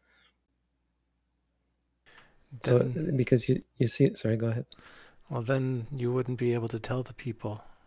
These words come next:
Speaker 2: the
Speaker 1: Right,
Speaker 2: problem
Speaker 1: I
Speaker 2: with
Speaker 1: know.
Speaker 2: that manner of
Speaker 1: No,
Speaker 2: thinking.
Speaker 1: no, I'm not saying then we, then we would just ignore these questions. I'm not criticizing putting this up. I, I'm, I'm kind of being facetious, but we can, we can, it's, it's like an algorithm.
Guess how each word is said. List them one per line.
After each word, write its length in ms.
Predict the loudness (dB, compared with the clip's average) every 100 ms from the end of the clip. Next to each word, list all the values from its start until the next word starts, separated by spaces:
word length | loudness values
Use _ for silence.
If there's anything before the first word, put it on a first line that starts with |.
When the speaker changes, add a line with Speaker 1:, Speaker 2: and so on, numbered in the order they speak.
| _ _ -20 -8
Speaker 2:
the 80 | 0
Speaker 1:
Right, 80 | 2
Speaker 2:
problem 260 | 2 2
Speaker 1:
I 20 |
Speaker 2:
with 80 | 2
Speaker 1:
know. 120 | 2
Speaker 2:
that 120 | -2 -4
manner 220 | -8 -8
of 260 | -12 2
Speaker 1:
No, 100 | 6
Speaker 2:
thinking. 180 | 6 2 -12 2 12
Speaker 1:
no, 100 | 12
I'm 140 | 12
not 180 | 12 10
saying 240 | 6 6
then 160 | 8 6
we, 180 | 6 6
then 220 | 6 6
we 100 | 6
would 160 | 4
just 200 | 0 0
ignore 260 | 2 6 6
these 180 | 6 2
questions. 440 | -4 -8 -8 -6
I'm 100 | 2
not 220 | 4 4
criticizing 580 | 2 0 2 2 2 0
putting 260 | -2 -2 -2
this 180 | -4 -4
up. 160 | -6 -8 _ _ _ _ _ _ -16 -2
I, 80 | 2
I'm, 200 | 4 4
I'm 140 | 2
kind 240 | 4 4 4
of 140 | 2
being 180 | 2 0
facetious, 680 | -2 -4 -4 -2 -4 -6 -14 -10
but 140 | -10 -10 _ _ _ _ _ _ _ _ -4
we 100 | -2
can, 440 | 2 4 4 0 -4
we 220 | -2 0
can, 420 | 2 4 4 0 -4 _ _ _ _ _ _ _ _
it's, 220 | -6 -6 -6
it's 160 | 0 6
like 180 | 6 6
an 80 |
algorithm. 640 | 4 4 2 -2 -4 -8